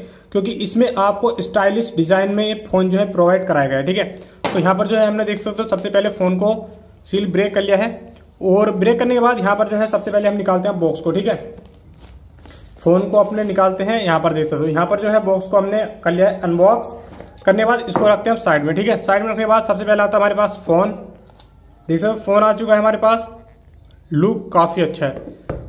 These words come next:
इसके बाद हमारे पास आता है बॉक्स, बॉक्स में अगर आप देखोगे तो बॉक्स में क्या क्या चीज़ देखने को मिल रहा है, ठीक है।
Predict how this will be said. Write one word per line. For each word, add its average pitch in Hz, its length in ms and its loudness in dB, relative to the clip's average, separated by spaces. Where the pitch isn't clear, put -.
इसके 240 260 0
बाद 202 320 4
हमारे 208 240 0
पास 202 180 0
आता 202 200 0
है 196 120 0
बॉक्स, 185 320 4
बॉक्स 196 380 0
में 226 100 0
अगर 226 140 2
आप 226 160 0
देखोगे 196 300 -4
तो 220 100 -4
बॉक्स 196 260 -2
में 214 100 -4
क्या 208 100 2
क्या 196 100 -2
चीज़ 190 200 -6
देखने 165 200 0
को 170 40 0
मिल 156 120 0
रहा 147 80 0
है, 156 120 0
ठीक 202 140 -2
है। - 340 -4